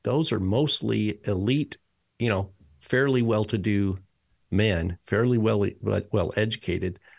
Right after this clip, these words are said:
but we can see the limits of their education. They didn't have access to information. So you, what happens when you have this, uh,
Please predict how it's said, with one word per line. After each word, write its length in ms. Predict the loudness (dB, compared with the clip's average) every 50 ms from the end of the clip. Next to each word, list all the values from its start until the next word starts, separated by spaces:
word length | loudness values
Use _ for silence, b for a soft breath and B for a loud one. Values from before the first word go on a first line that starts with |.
| b b
but 100 | 0 2
we 140 | 4 4 2
can 200 | 2 2 0 2
see 260 | 2 2 2 2 0
the 100 | 0 0
limits 340 | 0 0 0 0 0 0 0
of 120 | -2 0 0
their 120 | 0 0
education. 520 | 0 0 -2 -2 -2 -2 -2 0 -2 0
They 100 | 0 2
didn't 200 | 2 2 0 0
have 200 | 0 0 -2 -2
access 560 | -2 -2 -2 -4 -2 -2 -4 -4 -4 -4 -6 -8
to 400 | -4 0 0 2 2 2 0 -2 -6 _ _ _ _ _ _ _ _ _ _ _ _ _ _ _ _ _ _ _ _ _ _ _ _ _ _ _ _ _ _ -20 -20 _ _ _
information. 640 | 0 0 2 2 2 2 4 2 2 2 0 -4 -4
So 140 | 0 2 2
you, 180 | 2 2 2 2
what 160 | 2 2 4
happens 400 | 4 4 4 2 2 0 0 0
when 460 | 0 0 2 2 2 2 0 0 B B B B
you 120 | -2 0 2
have 240 | 2 0 0 0
this, 320 | 0 0 0 0 -2 -4 -6 -10 _ _ _ _ _ _ _ _ _ _ -20 _ _ _ _ _ _
uh, 400 | -2 -2 -2 -2 -6 -6 -8 -10